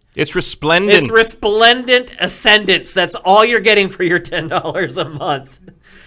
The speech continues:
Speaker 2: And what that means is you get two characters a month.
Speaker 1: What in the world are those belts holding together?
Speaker 2: I
Speaker 1: Like,
Speaker 2: don't
Speaker 1: there's
Speaker 2: know.
Speaker 1: no, like, I don't know what that's doing.
Speaker 2: They're holding together the lock, Matt.
Speaker 1: I guess.
Speaker 2: <laughs>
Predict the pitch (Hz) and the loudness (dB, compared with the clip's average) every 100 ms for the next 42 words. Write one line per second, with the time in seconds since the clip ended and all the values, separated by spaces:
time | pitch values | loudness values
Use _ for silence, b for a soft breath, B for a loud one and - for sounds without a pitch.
0 | b - 185 196 233 294 359 302 330 339 | b -2 2 4 2 2 0 0 -2 -6
1 | 285 240 196 233 208 208 - 269 262 - | -4 -4 -4 -2 -2 -4 -4 -4 -4 -4
2 | 262 262 233 - 156 151 147 - - 156 | 0 0 0 0 -2 -2 -6 -12 -8 -4
3 | 156 143 117 - _ _ _ _ _ _ | -2 -2 -6 -8 _ _ _ _ _ _
4 | b b _ 190 311 320 196 151 165 196 | b b _ 0 2 2 -2 0 0 2
5 | 196 165 143 139 110 110 135 131 - 117 | 2 0 0 -2 -4 -2 0 -2 -4 -6
6 | 104 98 107 92 92 - - 127 139 135 | -6 -8 -10 -10 -12 -10 -4 0 0 0
7 | 120 113 208 - 180 190 262 240 208 202 | 0 4 4 2 2 2 4 4 6 6
8 | 208 175 165 127 117 147 120 202 190 240 | 4 2 -2 -4 -2 -2 2 2 4 2
9 | 254 240 233 196 165 170 170 - - 82 | 0 -2 -2 0 0 0 -2 -4 -12 -18
10 | 71 - _ 110 107 127 147 110 - - | -18 -20 _ -10 -4 0 2 2 -2 -4
11 | 330 | -10